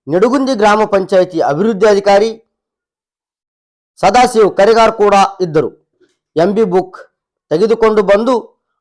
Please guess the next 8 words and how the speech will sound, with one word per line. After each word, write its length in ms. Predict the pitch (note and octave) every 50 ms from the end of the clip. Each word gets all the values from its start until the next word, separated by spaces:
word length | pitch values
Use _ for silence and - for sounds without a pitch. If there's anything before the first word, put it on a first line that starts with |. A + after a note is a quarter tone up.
| _ -
ಆನ್‌ಲೈನ್‌ನಲ್ಲಿ 680 | F#3 A3 B3+ C4 C4+ C4 B3+ B3 A#3 A3 G#3+ G3+ G3+ G3+
ಪೇಮೆಂಟ್ 480 | G3+ - F3+ G3 A3+ A#3 A3+ A3+ A3
ಮಾಡುವಾಗ 480 | G3 F#3+ F#3 F3+ F3+ F3+ F3 E3+ E3 E3 E3 D#3+ D3 B2+
ಲೋಕಾಯುಕ್ತ 600 | B2+ C#3+ F#3+ A#3 A#3 - A3 G#3 G3+ - - G3
ಅಧಿಕಾರಿಗಳ 580 | F3 D3 D3 E3+ - F#3 F#3 F3+ F3 F3 E3+
ಕೈಯಲ್ಲಿ 800 | E3 E3 D#3 D#3 D#3 D#3 D3+ D3+ D#3 E3 E3 _ _ _ _ _ _ _ _ _ _ _ _ _ _ _ _ -
ಸಿಕ್ಕಿಬಿದ್ದಿದ್ದಾರೆ 800 | A#3+ A#3+ - B3+ B3 F#3+ F#3 D3+ C3 C#3+ C3 B2 B2+ G#2 F#2 - - _ _ _ _ _ _ _
ಎಂದು 360 | F3 G3 G#3+ A3+ G#3+ A3 A3+